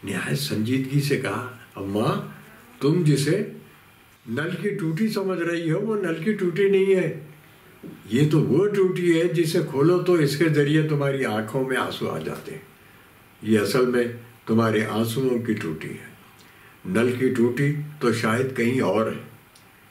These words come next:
इसे ढूंढो तो तुम्हें पानी मिलेगा।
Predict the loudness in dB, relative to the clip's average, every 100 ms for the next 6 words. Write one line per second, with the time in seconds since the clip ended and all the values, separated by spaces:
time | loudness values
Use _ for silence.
0 | -12 -6 0 0 0 0 2 4 2 0
1 | -10 -2 0 2 2 2 0 0 0 0
2 | 0 -2 -6 -14